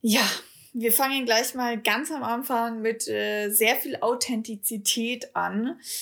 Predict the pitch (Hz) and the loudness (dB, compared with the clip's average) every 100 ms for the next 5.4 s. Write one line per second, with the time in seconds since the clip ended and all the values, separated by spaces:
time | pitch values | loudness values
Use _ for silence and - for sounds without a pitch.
0 | - - - - 208 208 202 165 196 196 | -10 -14 0 4 6 4 0 -4 -4 0
1 | 170 185 196 190 196 202 202 220 190 185 | 0 -2 -6 -10 -4 -2 -2 -2 -2 0
2 | 240 247 - - 196 196 - 220 220 - | -2 -4 -8 -6 -4 -6 -6 -6 -6 -4
3 | - - - - 240 233 - 190 226 - | -6 -10 -12 -6 -4 -4 -2 -2 -2 -4
4 | 262 254 - - 208 311 415 - - 220 | -2 -4 -6 -6 -2 0 0 -2 0 0
5 | 262 - - - | 0 -4 -8 -14